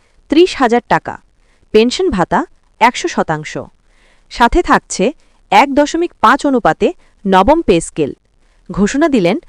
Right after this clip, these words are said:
ডক্টর ইউনুস। আসসালামু আলাইকুম।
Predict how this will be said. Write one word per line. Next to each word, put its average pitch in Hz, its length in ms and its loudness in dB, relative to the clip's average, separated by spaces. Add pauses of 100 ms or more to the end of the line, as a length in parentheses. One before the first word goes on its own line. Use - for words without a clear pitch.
(180)
ডক্টর 185 420 2
ইউনুস। 185 540 -2 (1200)
আসসালামু 339 440 0
আলাইকুম। 180 520 0